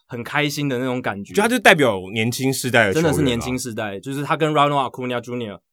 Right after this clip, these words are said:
Speaker 1: 摆在一起，哦，就是
Speaker 2: 哎，不要忘了 Juan Soto，
Speaker 1: Juan Soto。
Speaker 2: 哎，真好看。
Speaker 1: 但 Juan Soto 相对来讲没有另外这两个这么 flashy 的感觉。
Speaker 2: 对。
Speaker 1: 那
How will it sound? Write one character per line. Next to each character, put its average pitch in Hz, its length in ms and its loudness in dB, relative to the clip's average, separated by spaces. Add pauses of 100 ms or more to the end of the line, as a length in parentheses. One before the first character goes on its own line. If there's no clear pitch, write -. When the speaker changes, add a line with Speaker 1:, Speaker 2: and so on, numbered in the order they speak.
Speaker 1:
摆 107 160 -6
在 127 140 -2
一 131 100 2
起， 95 320 -10
哦， 104 140 -12
就 123 100 -14
是 131 280 -2
Speaker 2:
哎， 135 80 0
不 143 80 6
要 143 100 10
忘 151 160 8
了 110 60 2
Juan 117 220 4
Soto， 110 360 0
Speaker 1:
Juan 87 220 0
Soto。 139 80 0
Speaker 2:
哎， - 20 2
真 113 120 4
好 92 140 2
看。 82 300 -6
Speaker 1:
但 208 160 2
Juan 196 160 4
Soto 196 380 2
相 170 180 -2
对 180 100 2
来 139 100 4
讲 131 120 0
没 123 100 -2
有 135 120 0
另 131 180 0
外 127 100 0
这 123 120 -2
两 98 140 -4
个 95 100 -12
这 113 80 -12
么 113 100 -8
flashy 101 420 -10
的 92 100 -16
感 73 120 -20
觉。 120 80 4
Speaker 2:
对。 95 180 2 (360)
Speaker 1:
那 165 240 2